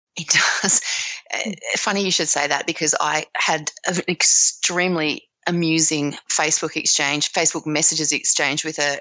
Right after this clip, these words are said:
Speaker 1: a writer friend of mine during the week, where I sent her a message saying, "I am in hell. I am in the middle of this manuscript. I am making no progress. This is awful. I have never written anything this bad."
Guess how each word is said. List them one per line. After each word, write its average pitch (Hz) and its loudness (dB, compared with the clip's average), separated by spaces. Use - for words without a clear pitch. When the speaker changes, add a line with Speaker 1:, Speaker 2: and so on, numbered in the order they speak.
Speaker 1:
a 156 -2
writer 151 0
friend 143 -4
of - -12
mine 139 -4
during 151 0
the 147 -4
week, 135 0
where 160 2
I 165 2
sent 180 2
her 185 -2
a 151 0
message 156 0
saying, 147 0
"I 165 2
am 220 0
in 180 0
hell. 139 -4
I 170 2
am 160 0
in 156 0
the 151 0
middle 175 0
of 151 -4
this 143 2
manuscript. 139 0
I 147 2
am 147 2
making 160 0
no 135 0
progress. 131 2
This - 2
is 139 0
awful. 131 -2
I 139 -2
have 143 -4
never 156 0
written 139 -4
anything 131 -2
this - 2
bad." 85 0